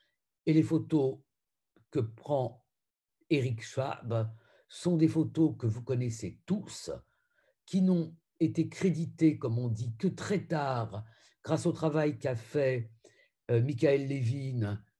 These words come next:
le fils de Meyer Levin, lui-même photographe, et qui s'est attaché à repérer dans les archives de l'A F P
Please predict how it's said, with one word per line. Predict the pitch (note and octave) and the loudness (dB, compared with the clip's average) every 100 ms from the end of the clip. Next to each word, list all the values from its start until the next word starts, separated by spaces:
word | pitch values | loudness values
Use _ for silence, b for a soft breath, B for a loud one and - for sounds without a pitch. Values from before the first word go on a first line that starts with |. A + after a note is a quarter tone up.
| _ | _
le | A#2+ A2+ | -2 0
fils | D#3+ - - - A#2 | 0 -2 -6 -12 -8
de | A2 C3 | -4 -4
Meyer | C3+ C3+ | -4 -2
Levin, | C3 C3 A2 B2+ B2+ | -2 -4 -4 -2 -2
lui-même | C3+ D3 C3+ | -2 -2 -4
photographe, | A#2 A#2 A#2+ F#2 A2 G2+ F#2+ D#2 D#2+ b b b b _ | -4 -4 -4 -2 -2 -4 -6 -8 -8 b b b b _
et | B2+ | -4
qui | C3+ | -4
s'est | A2+ B2+ - | -2 -4 -4
attaché | F3 - C3+ - - C3 B2 A2+ B B _ - | -6 -4 -6 -8 -6 -2 -2 -4 B B _ -4
à | B2 A#2 - | -2 -2 -4
repérer | F#2+ D#3 D#3+ D#3 B2+ C#3+ C3 B2+ A2+ b _ C3+ | -6 -4 -2 -2 0 0 -2 -2 -8 b _ -6
dans | |
les | D3 B2+ | -4 -2
archives | D3 - D3+ A#2+ | -4 -4 -6 -2
de | A#2+ | 0
l'A | A#2+ A#2 | 0 -2
F | - - | -6 -6
P | B2+ A#2+ | -2 -2